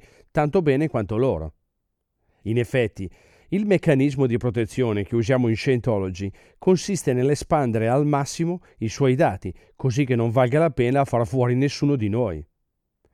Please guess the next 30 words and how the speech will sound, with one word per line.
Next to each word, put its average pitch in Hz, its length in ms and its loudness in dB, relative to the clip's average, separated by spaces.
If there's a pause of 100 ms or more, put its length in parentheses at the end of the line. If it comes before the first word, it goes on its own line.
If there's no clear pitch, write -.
(340)
Non 135 220 2
vale 185 220 4
la 185 100 4
pena 135 240 2
far 123 180 -2
fuori 127 280 0
nessuna 156 540 0
nazione 117 640 0 (240)
o 127 100 0
nessuna 135 420 2
organizzazione 123 800 0
perché 127 380 0
partirebbe 123 640 0
subito 180 640 -2 (240)
un 127 180 2
tiro 165 240 4
di 131 100 0
infilata. 117 600 -2 (1000)
Qualunque 233 380 4
Scientologist 147 840 4
negli 123 280 2
Stati 143 300 -2
Uniti, 107 440 0 (160)
se - 160 -16
venissero 104 400 -4
fatte 107 240 -6
fuori 113 300 -2
le 107 60 -2
organizzazioni 107 600 -2
centrali, 101 560 -2